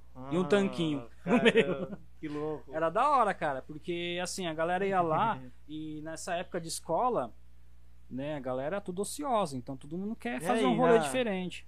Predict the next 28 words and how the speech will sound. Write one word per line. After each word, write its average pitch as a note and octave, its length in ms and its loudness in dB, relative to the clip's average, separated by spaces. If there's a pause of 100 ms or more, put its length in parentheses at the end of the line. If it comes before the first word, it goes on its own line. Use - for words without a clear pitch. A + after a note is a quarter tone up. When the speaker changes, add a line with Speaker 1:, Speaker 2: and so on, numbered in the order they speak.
(100)
Speaker 1:
na D#3 160 -2
época D#3 360 0
não D4+ 140 -4
tinha G3 640 0 (120)
game D3+ 420 -10
mesmo, C3 480 -8
né? C3 400 -10 (560)
Não C3 80 -12
Speaker 2:
Era C3+ 60 -6
Speaker 1:
tinha G3+ 160 -2
saído A3 200 2
Speaker 2:
fliperama. F3+ 380 4
Speaker 1:
PlayStation D3+ 380 -2
ainda. B2 360 -10 (800)
Speaker 2:
Tinha G#3 440 -6
Super G3 280 -6
Nintendo. G3+ 720 -6
Speaker 1:
Nintendo, E3 360 -2
Speaker 2:
Não, F3 200 6
Speaker 1:
né? E3+ 180 -4
Speaker 2:
isso G#3 180 -10
foi G#3+ 220 -4
depois G3 280 0 (120)
Speaker 1:
Mega C4+ 40 -2
Speaker 2:
aí. C4 60 -2
Speaker 1:
Drive. D#3+ 380 2
Speaker 2:
Tá D4 140 -2
começando D#4 640 -4